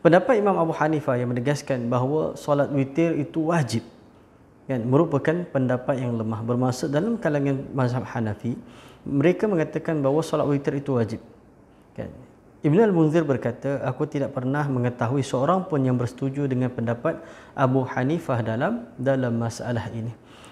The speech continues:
Menurut riwayat Ahmad, Abu Daud, Nasai dan Ibn Majah, bahawa Al-Mukhdiji, iaitu salah seorang daripada Bani Kinanah, diberitahu oleh seorang lelaki daripada kalangan sahabat Ansar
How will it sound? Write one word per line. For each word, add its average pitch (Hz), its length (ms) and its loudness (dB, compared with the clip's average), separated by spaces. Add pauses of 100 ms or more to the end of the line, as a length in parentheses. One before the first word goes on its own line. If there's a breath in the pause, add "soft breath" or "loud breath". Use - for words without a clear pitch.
(140 loud breath)
Menurut 165 320 6
riwayat 143 320 4
Ahmad, 139 480 -2
Abu 120 320 -2
Daud, 127 320 2
Nasai 131 400 0
dan 151 160 -2
Ibn 156 240 -2
Majah, 117 400 0 (400 loud breath)
bahawa 139 440 4
Al-Mukhdiji, 147 1400 0
iaitu 127 240 -2
salah 135 280 0
seorang 143 360 2
daripada 127 360 2
Bani 135 240 2
Kinanah, 120 560 -2 (400 loud breath)
diberitahu 170 960 2
oleh 156 180 4
seorang 143 460 0
lelaki 135 480 0
daripada 127 500 0
kalangan 123 460 0
sahabat 120 400 -2
Ansar 151 560 0